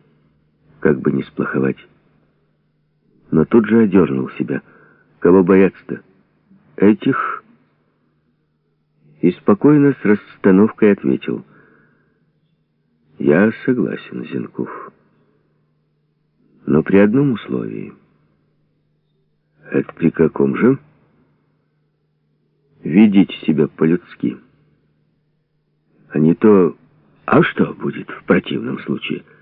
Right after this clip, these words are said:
"Плохо будет, Зенков. Очень плохо. Испытывать не советую". "Брось,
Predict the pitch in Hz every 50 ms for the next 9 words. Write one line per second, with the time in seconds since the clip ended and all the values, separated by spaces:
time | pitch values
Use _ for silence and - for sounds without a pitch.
0 | _ _ _ _ _ _ _ _ _ _ _ _ _ _ _ _ _ _ _ _
1 | _ _ _ _ - - 143 135 - - - 92 98 98 151 69 - - - -
2 | - - - - - - - - _ _ _ _ _ _ _ _ _ _ _ _
3 | _ _ _ _ _ _ _ _ _ _ _ _ _ _ _ _ _ _ - 73
4 | 71 - - 78 73 - - 67 - - - - - _ _ _ _ _ _ _
5 | _ _ _ _ _ _ - - - - - 123 - - 71 69 - - - -
6 | - 62 60 58 58 55 55 52 53 - _ _ _ _ _ _ _ _ _ _
7 | _ _ _ _ _ _ _ _ _ _ - - - - - - - 107 117 131
8 | 131 117 101 - - - -